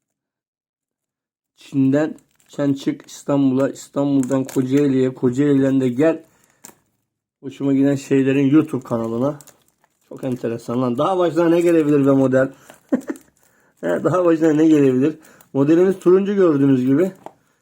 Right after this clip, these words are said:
Kıyamıyor insan ya açarken de. Çok heyecanlı değil mi ya?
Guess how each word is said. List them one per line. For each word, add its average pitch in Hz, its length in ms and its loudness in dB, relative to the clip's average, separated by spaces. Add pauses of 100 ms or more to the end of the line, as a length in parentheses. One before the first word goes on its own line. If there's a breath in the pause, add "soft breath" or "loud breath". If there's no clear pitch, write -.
(160)
Kıyamıyor 170 380 0
insan 139 340 -2
ya 139 140 0
açarken 127 540 -4
de. 127 40 -2
Çok - 240 -8
heyecanlı 143 440 2
değil 196 160 2
mi 143 160 0
ya? 135 240 -2